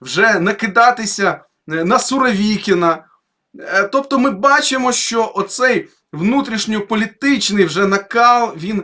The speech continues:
все збільшується і збільшується. Т-, а ми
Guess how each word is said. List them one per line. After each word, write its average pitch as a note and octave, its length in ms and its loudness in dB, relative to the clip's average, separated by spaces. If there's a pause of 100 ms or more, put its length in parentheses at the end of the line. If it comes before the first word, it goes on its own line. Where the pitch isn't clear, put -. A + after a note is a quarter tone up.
(140)
все - 180 -4
збільшується G3 720 -2
і F#3+ 60 2
збільшується. D#3 760 -6 (680)
Т-, - 100 -20 (280)
а F#4+ 40 6
ми E4 180 4